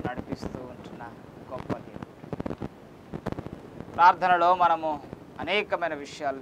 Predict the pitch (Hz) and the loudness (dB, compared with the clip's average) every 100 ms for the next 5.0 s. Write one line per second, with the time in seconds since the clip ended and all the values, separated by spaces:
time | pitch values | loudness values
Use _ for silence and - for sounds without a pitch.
0 | 123 131 156 147 - - - - 156 170 | -4 -4 -4 -6 -14 -12 -10 -10 -6 2
1 | 196 202 196 160 156 151 135 113 - 139 | 2 4 2 4 4 4 4 -6 -18 -14
2 | 135 156 160 165 139 143 139 - - - | -6 -4 -2 -2 0 -2 -2 -10 -18 -20
3 | - - - 147 156 160 156 156 147 139 | -20 -20 -10 2 4 4 -2 -4 -4 -8
4 | - - 143 143 165 165 151 - - | -16 -14 -10 -4 -4 -4 -10 -14 -8